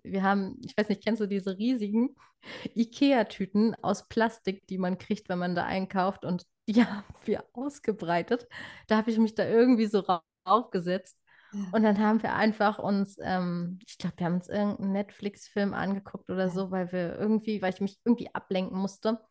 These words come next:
Speaker 1: Und dann ging das halt los. Ich, ja, es war, es war für mich sehr krass, weil ich dachte, weil keiner einen darauf vorbereitet, wie sich das anfühlen wird.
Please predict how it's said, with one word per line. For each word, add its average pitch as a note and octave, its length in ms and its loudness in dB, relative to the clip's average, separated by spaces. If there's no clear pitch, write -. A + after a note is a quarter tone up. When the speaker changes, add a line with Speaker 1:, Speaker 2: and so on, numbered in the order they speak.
Speaker 1:
Und G#3+ 180 0
dann G3 140 4
ging A3 200 4
das B3 220 4
halt G#3 160 -4
los. G#3 400 -2
Ich, - 340 -14
ja, G#3+ 360 -2
es - 140 -20
war, F#3 220 2
es - 220 -12
war F3+ 280 -4
für G3 140 -4
mich G3 380 -6
sehr G#3+ 480 2
krass, - 380 0
weil F3+ 120 0
ich F3 100 -8
dachte, G#3 640 -2
weil G#3+ 160 6
keiner B3 560 4
einen G#3 400 0
darauf F#3+ 460 -2
vorbereitet, G3 760 0
wie G#3+ 140 -2
sich G#3 200 -2
das F#3+ 200 -4
anfühlen F#3+ 560 -2
wird. G3 180 -4